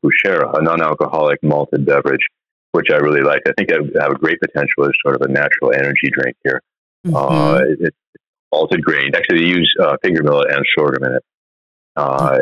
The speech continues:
Speaker 1: and,
Speaker 2: Right.
Speaker 1: uh, there are people who, uh, com-, companies that can it and they export it, but on very tiny, uh, quantities. So anyway, that, so I, but then it was, but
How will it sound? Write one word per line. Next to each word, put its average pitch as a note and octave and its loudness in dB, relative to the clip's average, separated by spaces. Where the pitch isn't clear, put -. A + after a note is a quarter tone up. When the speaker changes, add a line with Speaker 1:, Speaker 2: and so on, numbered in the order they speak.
Speaker 1:
and, C#2 0
Speaker 2:
Right. D2+ 2
Speaker 1:
uh, D2 2
there D2 -2
are - -6
people - -2
who, D2+ 2
uh, C#2+ 2
com-, F#2 -4
companies - -2
that - -8
can D#2+ 0
it B1+ 0
and D2 -2
they D2 2
export C#2+ 0
it, C2+ -2
but C#2 2
on C2 -4
very D2 0
tiny, B1+ 0
uh, B1+ 0
quantities. B1+ 0
So C#2+ 2
anyway, D2 0
that, F#2 0
so - 2
I, G#2 4
but B2+ 2
then B2 2
it A#2 2
was, A#2 4
but A#2+ 4